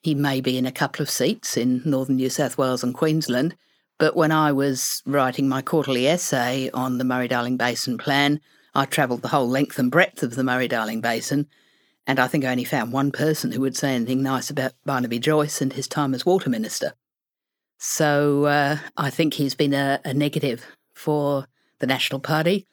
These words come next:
I think the National Party is increasingly seen as having favoured northern cotton growers over southern, more diverse farming sectors, and, um, also favouring mining interests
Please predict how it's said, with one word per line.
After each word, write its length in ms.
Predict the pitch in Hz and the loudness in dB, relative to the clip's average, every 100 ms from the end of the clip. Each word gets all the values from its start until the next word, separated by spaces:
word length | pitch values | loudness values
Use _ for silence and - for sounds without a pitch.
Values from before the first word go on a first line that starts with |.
| _ _ _ _ - | _ _ _ _ -4
I 80 | 139 | 0
think 160 | 151 | 0
the 80 | - | 0
National 340 | 147 143 - | 0 2 -2
Party 420 | 131 156 135 143 135 | 0 2 2 0 0
is 120 | 135 | 0
increasingly 720 | 135 - 160 135 139 131 135 | -2 0 0 2 2 2 0
seen 460 | 127 - 151 139 135 | -2 0 2 2 0
as 140 | 127 | -2
having 340 | 147 135 123 | -2 0 -2
favoured 680 | 127 - 151 151 135 135 127 - _ _ _ _ _ _ | -2 0 2 2 0 -2 -4 -10 _ _ _ _ _ _
northern 480 | 139 147 151 143 127 | 0 2 2 2 0
cotton 300 | - - - | 2 0 0
growers 520 | 135 139 143 190 226 | 2 4 4 4 2
over 440 | 143 131 131 135 117 | 2 2 2 0 0
southern, 640 | - - 147 131 139 131 131 _ _ _ - | -4 0 2 4 2 2 -2 _ _ _ -4
more 180 | 135 127 | -2 0
diverse 440 | 131 143 147 - | 0 2 2 0
farming 440 | - 139 135 120 127 | -2 0 0 0 0
sectors, 600 | - - - 180 180 - _ _ _ _ _ _ - | 0 -2 0 0 0 -4 _ _ _ _ _ _ -2
and, 640 | 151 151 151 156 151 151 151 | 2 4 4 2 2 2 2
um, 460 | 156 151 156 160 226 - | 4 4 2 0 -4 0
also 480 | 160 156 - 156 | 0 2 2 2
favouring 680 | 151 175 165 160 160 156 156 | 2 2 2 2 2 2 2
mining 300 | 160 175 156 | 2 2 2
interests 640 | 127 120 139 - - - | 0 0 -2 -2 -6 -6